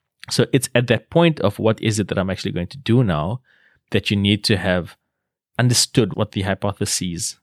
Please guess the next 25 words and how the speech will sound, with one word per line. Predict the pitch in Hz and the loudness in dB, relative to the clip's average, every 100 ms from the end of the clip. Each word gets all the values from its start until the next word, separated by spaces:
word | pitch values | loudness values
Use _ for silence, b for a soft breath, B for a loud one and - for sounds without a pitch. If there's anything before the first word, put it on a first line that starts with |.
| - | -12
actually | 104 - - 80 | -10 -8 -4 -4
are. | 73 - - b b b | -4 -6 -12 b b b
So | - 120 - b - | 0 0 0 b -4
exploring | 113 - 131 131 135 139 | 0 2 4 6 6 4
the | 123 | 4
data, | 113 104 110 113 101 98 101 _ _ - | 4 2 2 2 4 2 0 _ _ -4
looking | 107 123 131 | 0 2 4
at | 117 | 4
an | 110 | 4
initial | 98 98 110 | 2 0 -2
view, | 95 95 95 95 | -2 0 0 0
understanding | 117 113 - 107 107 | -2 -2 0 2 2
where | 101 98 | 2 0
all | 95 98 | 0 -4
the | |
data | 87 92 95 82 | -2 -2 -2 -4
is, | 90 87 - _ _ _ | -4 -4 -10 _ _ _
that | 123 143 | 0 0
still | - - 147 | 0 2 2
has | 107 - | 2 -2
to | 101 | -4
be | 90 | -6
done. | - 82 73 - | -4 -4 -4 -8
You | 95 | -8
can't | 98 117 117 | -2 2 2